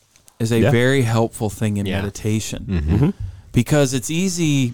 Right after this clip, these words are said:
Speaker 1: it can be easy to say, "I gotta read three chapters today," and bang it out, right?
Speaker 2: Right.
Speaker 1: Get my three chapters done.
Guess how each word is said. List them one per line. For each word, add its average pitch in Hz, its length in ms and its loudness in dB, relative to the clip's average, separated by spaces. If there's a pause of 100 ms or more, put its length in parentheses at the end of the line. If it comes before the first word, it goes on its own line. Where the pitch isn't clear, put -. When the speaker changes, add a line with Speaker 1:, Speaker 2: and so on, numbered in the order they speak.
(140)
Speaker 1:
it 147 100 2
can 220 120 2
be 226 80 4
easy 180 400 2
to 135 80 2
say, 123 240 0
"I 123 60 2
gotta 156 160 2
read 143 200 2
three 131 180 4
chapters 120 520 0
today," 101 480 -2 (680)
and 117 140 4
bang 117 200 0
it 107 100 0
out, 98 240 -2 (580)
right? 113 260 0 (100)
Speaker 2:
Right. 73 240 2
Speaker 1:
Get 143 120 0
my 135 120 2
three 127 200 2
chapters 110 500 -2
done. 104 340 -4